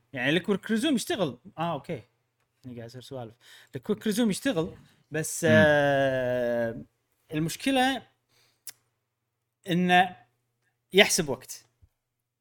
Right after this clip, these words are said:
Speaker 1: و-، وال-، واللعبة يعني suspended.
Speaker 2: آه.
Speaker 1: فصارت
Speaker 2: آه، أوكي،
Speaker 1: فيني
Speaker 2: أوكي.
Speaker 1: بكذا لعبة، إن أنا، أوكي، طلعت من اللعبة كويك ريزوم، طفيت الإكس بوكس، أوف، سويت لها. طبعًا ه-، هذه م-، ما تطفي الإكس بوكس أنت.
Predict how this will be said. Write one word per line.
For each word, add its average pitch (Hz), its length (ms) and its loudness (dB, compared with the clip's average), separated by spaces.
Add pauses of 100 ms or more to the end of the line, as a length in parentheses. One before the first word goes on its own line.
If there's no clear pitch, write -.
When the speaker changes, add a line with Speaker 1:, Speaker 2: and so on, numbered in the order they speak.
(720)
Speaker 1:
و-، 143 180 -2
وال-، 170 320 2
واللعبة 175 540 6
يعني 131 460 4
suspended. 131 280 0
Speaker 2:
آه. 123 920 2 (200)
Speaker 1:
فصارت 226 340 8
Speaker 2:
آه، 233 40 6
أوكي، 226 80 4
Speaker 1:
فيني 220 260 6
Speaker 2:
أوكي. 180 100 -4
Speaker 1:
بكذا 226 260 12
لعبة، 135 340 4
إن 151 120 0
أنا، 196 220 6
أوكي، 208 480 2
طلعت 196 360 6
من 190 60 0
اللعبة 170 320 4
كويك 180 280 -8
ريزوم، 175 420 -2 (600)
طفيت 269 400 6
الإكس 208 220 6
بوكس، - 280 -4
أوف، 190 200 4
سويت 147 380 -2
لها. 139 200 -4
طبعًا 160 360 -2
ه-، 175 320 2
هذه 170 100 2
م-، 185 280 -2
ما 190 140 4
تطفي 151 280 -2
الإكس 123 200 -8
بوكس - 240 -20
أنت. 131 240 -16